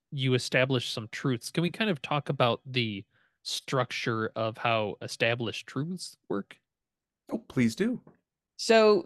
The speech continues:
Speaker 3: the establishing truths gives the players some agency.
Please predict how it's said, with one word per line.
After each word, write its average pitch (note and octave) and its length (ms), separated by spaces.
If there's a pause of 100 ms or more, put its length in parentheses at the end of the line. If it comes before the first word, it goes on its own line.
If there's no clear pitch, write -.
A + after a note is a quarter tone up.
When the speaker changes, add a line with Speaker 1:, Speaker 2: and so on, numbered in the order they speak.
Speaker 3:
the F3 440
establishing A3 720
truths G3+ 480
gives F3 800 (680)
the E3+ 100
players E3+ 800
some D#3 500
agency. E3 840